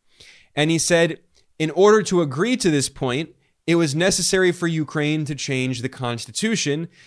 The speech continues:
because our path to nato is written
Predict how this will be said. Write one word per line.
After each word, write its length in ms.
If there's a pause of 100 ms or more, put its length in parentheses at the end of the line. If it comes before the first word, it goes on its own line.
(140)
because 380
our 200
path 400
to 80
nato 680 (240)
is 240
written 500